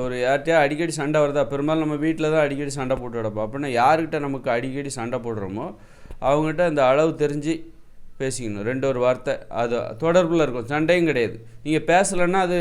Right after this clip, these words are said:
வந்து, அஹ், ஏதோ உறவு முறிஞ்சு போன மாதிரி, பேசக்கூடாது, பேசவில்லை, பேச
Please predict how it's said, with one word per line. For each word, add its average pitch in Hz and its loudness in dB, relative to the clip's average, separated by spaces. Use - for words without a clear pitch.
வந்து, 160 0
அஹ், 143 6
ஏதோ 151 4
உறவு 156 4
முறிஞ்சு 151 -2
போன 131 -4
மாதிரி, 117 -6
பேசக்கூடாது, 143 0
பேசவில்லை, 135 -2
பேச 151 0